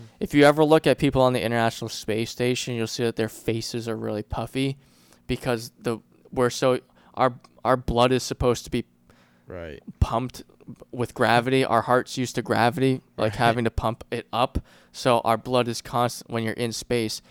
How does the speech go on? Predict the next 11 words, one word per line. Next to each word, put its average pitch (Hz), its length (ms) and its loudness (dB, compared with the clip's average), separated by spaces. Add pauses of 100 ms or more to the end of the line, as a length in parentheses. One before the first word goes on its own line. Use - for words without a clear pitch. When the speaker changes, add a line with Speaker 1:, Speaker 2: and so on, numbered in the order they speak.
(260)
Speaker 1:
your 123 120 2
heart's - 460 2
still 131 320 4
pushing 131 420 -2
most 117 220 -2
of - 40 -8
your 113 100 -2
blood 113 260 -2
to - 100 -10
your 104 80 -4
brain, 104 460 -8